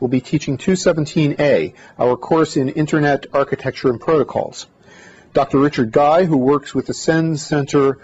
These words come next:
for Sensor Network Research, is going to be offering a course in sensor networks.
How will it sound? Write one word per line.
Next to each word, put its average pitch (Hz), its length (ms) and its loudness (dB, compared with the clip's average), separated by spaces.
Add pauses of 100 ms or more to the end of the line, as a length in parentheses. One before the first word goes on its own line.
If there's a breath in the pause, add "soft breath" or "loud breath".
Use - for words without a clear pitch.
(240 loud breath)
for 123 500 2
Sensor 151 340 -2
Network 135 560 -2
Research, 139 540 0
is 120 160 -4
going 143 240 0
to 123 40 -2
be 127 120 2
offering 131 400 0
a 123 60 -4
course 123 380 -2
in 120 100 -6
sensor 185 360 -2
networks. 90 560 -6